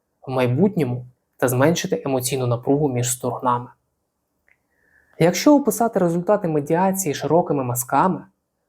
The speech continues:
учасники процесу домовилися про таке. Дмитро Білоконь, тов "Закупівля",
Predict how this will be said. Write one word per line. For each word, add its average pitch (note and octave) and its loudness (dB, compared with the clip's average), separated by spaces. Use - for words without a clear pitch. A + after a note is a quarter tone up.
учасники F#3 0
процесу F3 0
домовилися C3+ 0
про B2+ -2
таке. B2 -8
Дмитро D#3 6
Білоконь, A#3+ 4
тов C3+ 2
"Закупівля", C3 -2